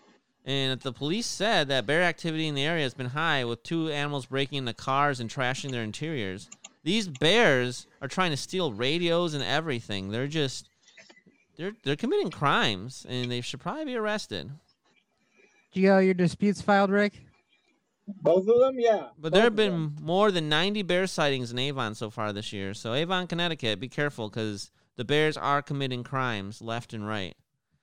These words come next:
Speaker 1: So I, I don't know what Joe's gonna do about the bears, but, I mean, I don't know if these are legal bears or not. I'm sure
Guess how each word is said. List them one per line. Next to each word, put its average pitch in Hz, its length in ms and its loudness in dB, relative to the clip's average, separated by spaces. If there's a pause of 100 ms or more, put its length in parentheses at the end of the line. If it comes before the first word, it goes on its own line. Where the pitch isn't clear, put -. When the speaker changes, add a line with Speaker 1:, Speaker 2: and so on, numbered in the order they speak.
(180)
Speaker 1:
So 120 220 -6
I, 117 320 2
I 135 80 0
don't 139 200 0
know 131 260 0
what 113 200 0
Joe's 123 300 0
gonna 113 180 -6
do 117 180 -4
about 110 220 -2
the 101 60 -8
bears, 143 680 0 (140)
but, 107 520 -2 (640)
I 92 100 -6
mean, 113 140 0
I 139 180 4
don't 123 120 -2
know 117 80 0
if 104 60 -6
these 107 120 -6
are 101 80 -4
legal 143 300 -2
bears 147 300 -2
or 151 60 -4
not. 151 280 -2
I'm 104 80 -6
sure 131 500 -4